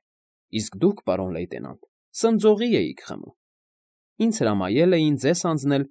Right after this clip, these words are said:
մեր մեկնելուց առաջ տեղի ունեցող խորհրդակցության հրավիրատոմսը, և ես ձեզ գտա վերևում,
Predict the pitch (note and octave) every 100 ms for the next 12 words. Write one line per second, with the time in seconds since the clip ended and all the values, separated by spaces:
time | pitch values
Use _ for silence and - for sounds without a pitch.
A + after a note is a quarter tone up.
0 | _ - F#3+ F3+ C#3 A#2+ G2+ D3 F3+ A2+
1 | C3 - G#2+ G2 C3+ D3+ C#3 C3 A#2+ A2+
2 | G#2+ - G2+ A2 G#2+ G2+ G#2 A2 C#3 E3+
3 | E3+ - - - - _ _ _ _ _
4 | C#4 - E4 - G#3 D3 C3 - G3 F#3
5 | _ - F3 G3 B2 C#2+